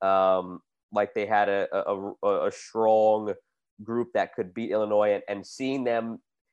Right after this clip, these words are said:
you know, this is a, like, a little thing that shouldn't dictate much, but I like to see the reactions of teams on Selection Sunday, and they went bonkers when they saw their name called. Um, they're motivated, and Illinois, this team, just kinda sinking at the moment.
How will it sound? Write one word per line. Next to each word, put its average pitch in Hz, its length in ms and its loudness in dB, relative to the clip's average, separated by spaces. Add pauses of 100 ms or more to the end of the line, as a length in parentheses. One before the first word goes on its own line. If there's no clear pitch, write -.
(100)
you 147 80 -2
know, 147 120 2 (100)
this 143 180 -2
is 151 200 -8 (180)
a, 123 80 2
like, 117 220 0
a 117 40 2
little 131 240 2
thing 127 280 -4
that 104 200 -2
shouldn't 123 460 -8
dictate 117 340 -6
much, 104 300 -2
but 95 160 -2 (600)
I 117 80 -4
like 127 200 0
to 135 60 -16
see 156 120 -6
the 135 100 -2
reactions 101 560 -4
of 101 120 -8
teams 110 480 -8 (340)
on 101 220 0
Selection 104 380 0
Sunday, 107 500 -2 (260)
and 98 160 -4
they 127 100 2
went 156 240 0 (580)
bonkers 107 720 0
when 101 240 -2
they 101 400 -2
saw 101 180 0
their 98 80 -2
name 98 200 -4
called. 101 360 -2 (300)
Um, 92 300 0
they're 123 140 0
motivated, 104 680 2
and 95 280 -4
Illinois, 104 400 0
this 98 160 -6
team, 98 260 -8
just 92 160 -14
kinda 98 160 -4
sinking 95 420 -10
at 92 60 -4
the 95 80 -18
moment. 92 360 -4